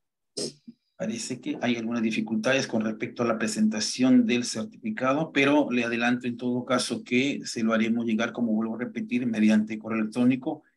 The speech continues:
es en mérito y reconocimiento a su participación en el segundo Congreso Internacional de Topología y Afines. Un fuerte abrazo a la distancia,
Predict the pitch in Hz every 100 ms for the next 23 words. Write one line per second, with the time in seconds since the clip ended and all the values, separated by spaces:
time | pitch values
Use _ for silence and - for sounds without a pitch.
0 | _ 98 - 110 117 123 127 - 170 175
1 | - _ 123 110 107 110 107 107 110 113
2 | 110 113 - - 110 107 107 - 110 -
3 | 107 107 107 107 120 120 110 107 110 110
4 | 110 113 110 107 104 104 107 101 107 107
5 | 107 107 107 107 - 101 104 104 107 -
6 | - - - - - _ _ _ _ -
7 | 123 135 135 123 127 - 117 117 107 175
8 | 180 180 175 170